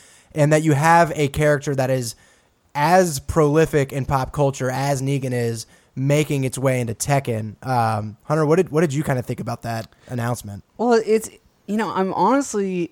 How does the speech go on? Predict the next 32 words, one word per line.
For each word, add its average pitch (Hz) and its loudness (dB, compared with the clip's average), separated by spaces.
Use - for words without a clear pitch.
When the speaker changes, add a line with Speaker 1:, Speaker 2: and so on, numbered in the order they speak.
Speaker 2:
I'm 151 -2
a 156 0
little 180 2
intrigued 147 0
because, 135 0
yeah, 196 4
I 147 6
mean, 156 4
I 165 6
was 220 -2
one 139 2
of 139 0
the 131 -2
last 131 2
bastions 113 -2
of 123 2
watching 117 0
The 123 0
Walking 117 0
Dead, 101 -6
right? 117 0
Like, 120 0
after 175 6
mo-, 165 0
like, 127 -6
ninety-five 170 2
percent 143 -2
of 131 -2
people 131 -2
had 120 -4
stopped 131 2
watching, 135 2